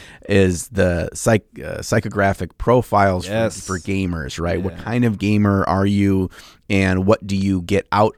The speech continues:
Speaker 1: of the game? What excites you about the game? What makes you happy in the game? What do you want to experience in the game?
Speaker 2: Mm-hmm.
Speaker 1: Um, and so to take a spin on that from the perspective of the hobby side, the painting side, and I think not only categorizing these,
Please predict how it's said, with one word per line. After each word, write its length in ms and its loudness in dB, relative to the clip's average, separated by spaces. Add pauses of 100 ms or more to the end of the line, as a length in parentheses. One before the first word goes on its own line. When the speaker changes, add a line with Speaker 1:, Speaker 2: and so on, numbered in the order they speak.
Speaker 1:
of 260 -10
the 100 0
game? 400 2
What 160 -2 (200)
excites 460 -4
you 80 -4
about 160 -2
the 60 -12
game? 260 -4
What 100 -6
makes 200 -10
you 60 -8
happy 260 0
in 80 -4
the 40 -6
game? 240 -4
What 140 -8
do 80 -20
you 60 -10
want 120 -8
to 60 -10
experience 540 -2
in 80 -8
the 60 -12
game? 240 -16 (140)
Speaker 2:
Mm-hmm. 480 -12
Speaker 1:
Um, 540 0 (200)
and 120 0
so 100 4
to 120 0
take 240 -4
a 40 2
spin 440 0
on 240 2
that 420 -2 (340)
from 600 2
the 100 -6
perspective 800 -6
of 320 -8
the 80 -6
hobby 380 -2
side, 420 -10
the 80 -12
painting 440 -4
side, 360 -10 (460)
and 160 2
I 60 2
think 440 -6
not 300 2
only 640 0 (180)
categorizing 840 -2
these, 400 -10